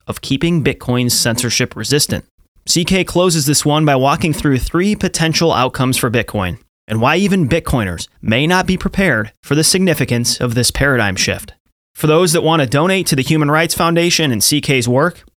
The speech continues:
we have a link down in the show notes. There is an enormous amount of discussion right now about the Bitcoin E T Fs. Yes, the securitization of Bitcoin will likely beckon in a significant amount of capital.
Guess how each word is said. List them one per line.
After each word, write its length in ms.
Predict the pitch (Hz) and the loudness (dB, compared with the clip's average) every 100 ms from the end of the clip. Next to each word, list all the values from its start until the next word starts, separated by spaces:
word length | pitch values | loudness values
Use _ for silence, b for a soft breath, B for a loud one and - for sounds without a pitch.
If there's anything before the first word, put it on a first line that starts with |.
| - | -4
we 120 | 139 | 0
have 100 | 151 | 2
a 40 | |
link 340 | 160 139 143 - | 2 2 0 0
down 200 | 117 117 | 0 0
in 60 | |
the 80 | 107 | -2
show 180 | - 143 | 0 0
notes. 340 | 98 73 - - _ _ _ _ _ - | -2 -4 -8 -8 _ _ _ _ _ -4
There 220 | 135 180 | 0 2
is 120 | 185 | 2
an 120 | 208 | 2
enormous 520 | 196 185 185 185 180 | 4 4 4 2 2
amount 220 | 175 160 160 | 2 2 2
of 80 | |
discussion 460 | 135 - 156 - 123 | 0 2 0 0 0
right 160 | 110 95 | 0 0
now 240 | 98 98 _ - | -2 -4 _ -6
about 260 | 127 151 156 | 0 0 0
the 60 | |
Bitcoin 400 | 120 113 - 123 | -2 -2 -2 0
E 120 | 110 | 0
T 200 | 101 113 | 0 0
Fs. 400 | 95 76 - - - _ _ - | 0 -2 -4 -4 -6 _ _ -2
Yes, 500 | 131 107 - - - _ | 0 2 2 0 -2 _
the 80 | 107 | -4
securitization 800 | - 117 165 196 175 170 170 170 | -2 0 0 2 2 2 2 0
of 80 | 131 | 0
Bitcoin 420 | 139 139 147 143 | -2 0 0 2
will 160 | 147 196 | 2 2
likely 380 | 151 165 170 147 | 2 2 0 2
beckon 320 | 131 131 120 | 2 2 0
in 240 | 117 117 B B B B | 2 0 B B B B
a 100 | 170 | 0
significant 580 | 180 202 151 147 147 143 | 2 2 2 2 2 2
amount 200 | 123 113 | 2 0
of 80 | 107 | 0
capital. 480 | 131 110 85 - | 0 -2 -4 -8